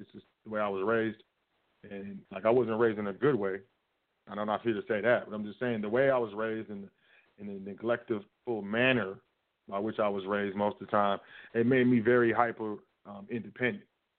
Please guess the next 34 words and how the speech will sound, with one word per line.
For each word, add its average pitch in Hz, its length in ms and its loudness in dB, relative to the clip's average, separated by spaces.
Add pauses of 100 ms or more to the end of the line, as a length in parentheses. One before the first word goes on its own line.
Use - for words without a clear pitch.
(580)
You 95 80 -10
know, 98 60 0
I - 20 0
don't 104 120 0
really 101 200 -6
need 113 280 0
anyone 104 440 0
for 101 140 -2
anything. 104 540 -4 (500)
Um, 92 260 -6
I 101 60 4
don't 107 100 6
really 104 160 0
ask 113 260 4
for 117 80 -2
help 123 260 2
from 120 120 -8
too 127 100 -6
many 120 180 -2
people. 113 480 -4 (840)
Um, 92 100 -18
we 120 100 -4
gotta 113 180 4
be 101 100 -8
really, 139 260 2
really 135 260 0
tight 123 300 0
for 113 80 -14
me 107 100 -8
to 107 60 -8
ask 107 260 -6
you 107 120 -12
for 101 120 -8
anything, 92 400 -10